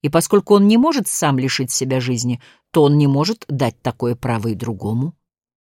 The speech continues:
Пусть никто не думает, что тем самым даётся основа для вечных беспорядков,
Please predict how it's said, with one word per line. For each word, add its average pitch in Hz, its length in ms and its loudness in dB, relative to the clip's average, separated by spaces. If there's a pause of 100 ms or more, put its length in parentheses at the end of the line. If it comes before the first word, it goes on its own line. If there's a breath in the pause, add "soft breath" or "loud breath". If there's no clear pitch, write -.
(960)
Пусть - 260 2
никто 349 280 0
не 175 120 4
думает, 160 340 2
что 147 400 0 (540 loud breath)
тем 202 200 2
самым 190 320 2
даётся 190 420 2
основа 190 340 0
для 180 200 0
вечных 170 380 0
беспорядков, 151 760 -6